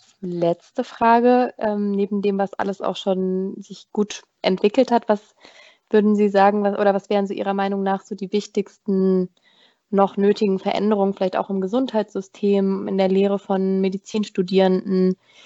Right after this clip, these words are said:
die angestrebt werden müssten, um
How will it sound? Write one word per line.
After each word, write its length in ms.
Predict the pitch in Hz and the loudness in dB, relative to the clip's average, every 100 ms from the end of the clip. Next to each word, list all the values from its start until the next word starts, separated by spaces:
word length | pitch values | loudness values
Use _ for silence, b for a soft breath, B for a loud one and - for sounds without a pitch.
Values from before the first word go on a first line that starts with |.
| b - | b -10
die 180 | - 196 | 2 4
angestrebt 680 | - 196 214 214 - 175 _ | 4 2 0 -2 -4 -4 _
werden 260 | 170 170 170 | -2 -2 -2
müssten, 400 | 170 170 - 180 | -6 -6 -8 -6
um 440 | - 175 175 190 | -2 -2 -4 -6